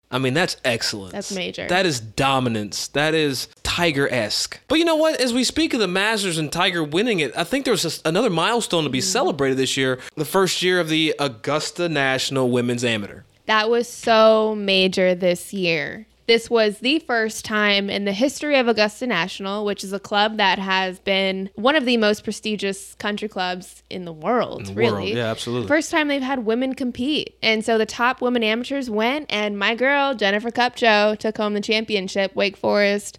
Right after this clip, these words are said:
Speaker 2: alumni. But it was awesome to see
Speaker 1: Lame.
Speaker 2: the best. Wow.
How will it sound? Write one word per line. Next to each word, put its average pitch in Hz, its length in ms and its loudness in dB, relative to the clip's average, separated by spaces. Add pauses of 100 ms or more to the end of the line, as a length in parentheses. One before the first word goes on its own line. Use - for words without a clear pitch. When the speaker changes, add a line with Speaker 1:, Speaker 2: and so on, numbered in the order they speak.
Speaker 2:
alumni. 185 680 -2 (120)
But 247 120 6
it 254 100 8
was 277 160 2
awesome 240 320 2
to 196 100 -2
see 208 200 -2
Speaker 1:
Lame. 123 380 0
Speaker 2:
the 214 100 0
best. 220 540 2 (500)
Wow. 151 340 -4